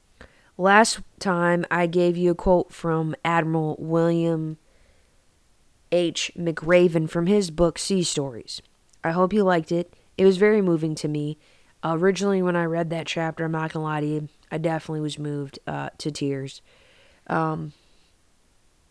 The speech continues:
but on a lighter note, we're gonna jump in. Page two sixty-one, Scott Adams. Who's Scott Adams? You know him.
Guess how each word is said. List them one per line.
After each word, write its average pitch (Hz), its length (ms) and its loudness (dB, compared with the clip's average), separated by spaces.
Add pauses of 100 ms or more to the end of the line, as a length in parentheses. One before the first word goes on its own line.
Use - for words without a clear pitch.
(340)
but 202 160 2
on 202 80 2
a 190 80 0
lighter 185 300 0
note, 139 280 -4 (680)
we're 226 140 0
gonna 226 160 2
jump 165 340 -4
in. 170 280 -6 (340)
Page 208 240 0
two 254 160 -2
sixty-one, 196 800 -4
Scott 190 400 -4
Adams. 180 500 -4 (140)
Who's 254 220 -6
Scott 233 220 2
Adams? 226 440 0 (600)
You 233 200 0
know 165 200 4
him. 147 280 -6